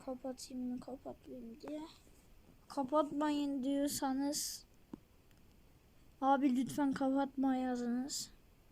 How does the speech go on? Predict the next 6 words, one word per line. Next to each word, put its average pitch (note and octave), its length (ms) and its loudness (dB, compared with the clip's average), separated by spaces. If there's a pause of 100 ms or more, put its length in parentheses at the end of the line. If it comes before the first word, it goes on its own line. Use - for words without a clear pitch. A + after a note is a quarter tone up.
(720)
Abi C#4+ 320 6
kapat D4+ 380 4 (140)
diyorsanız C4 840 -2 (600)
yorumlara C4+ 480 4
kapat B3 320 -4 (160)
yazınız. - 640 -12